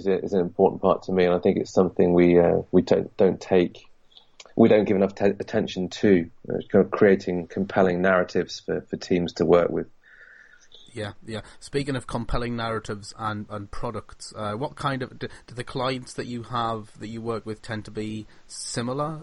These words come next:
Speaker 2: in terms of what they, in what they do, or do you have quite a diverse range of people that you work with?
Speaker 1: Yeah, I mean, it's, um, it is pretty diverse. I mean, it goes as far, I've done work with s-, kind of, um, boutique travel agencies all the way up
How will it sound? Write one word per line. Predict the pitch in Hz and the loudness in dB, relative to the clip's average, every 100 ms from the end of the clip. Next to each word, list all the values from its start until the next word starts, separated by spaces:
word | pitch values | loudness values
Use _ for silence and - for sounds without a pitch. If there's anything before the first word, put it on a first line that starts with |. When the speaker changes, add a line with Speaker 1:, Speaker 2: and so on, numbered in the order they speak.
| - | -12
Speaker 2:
in | 117 | -12
terms | - 113 110 107 | -8 -8 -8 -10
of | 107 | -10
what | 107 - | -10 -8
they, | 110 110 104 - | -6 -6 -6 -12
in | 110 107 | -16 -12
what | 110 104 | -12 -12
they | 107 | -10
do, | 113 131 135 | -8 -8 -8
or | 104 | -10
do | 101 | -10
you | 104 | -8
have | 104 101 | -8 -10
quite | - 95 | -12 -10
a | 101 | -8
diverse | 98 98 101 98 - | -8 -8 -8 -10 -10
range | 104 101 98 | -10 -10 -12
of | 95 - | -16 -14
people | 110 98 95 | -14 -12 -14
that | |
you | 107 | -14
work | 95 98 - | -12 -14 -12
with? | 90 - - _ - - _ - | -14 -16 -20 _ -20 -20 _ 4
Speaker 1:
Yeah, | 127 151 | 6 6
I | 131 | 4
mean, | 127 117 | 4 2
it's, | - - - | 0 -6 -6
um, | - 107 101 98 95 - - - | 2 4 4 0 -6 -16 -16 -2
it | 113 | 2
is | 120 120 | 2 4
pretty | 117 107 | 2 4
diverse. | 101 95 113 95 95 - - | 6 6 4 2 0 -14 -12
I | - 101 | -4 0
mean, | 98 | 2
it | 92 92 | 0 2
goes | 104 95 | 4 4
as | 95 | 2
far, | - 101 98 | 2 4 4
I've | 95 | 4
done | 104 95 - | 0 -2 2
work | 98 90 | 4 4
with | 90 - | 2 -4
s-, | - - - | -8 -20 -8
kind | - 87 | -4 -4
of, | - | -2
um, | 90 82 82 80 80 | 0 2 0 -4 0
boutique | 95 95 101 98 | 2 4 2 2
travel | - 98 95 | 0 2 4
agencies | 95 95 101 - 92 92 - | 2 0 -8 -6 -8 -8 -4
all | 92 | -2
the | 87 | 4
way | 90 | 4
up | 87 | 4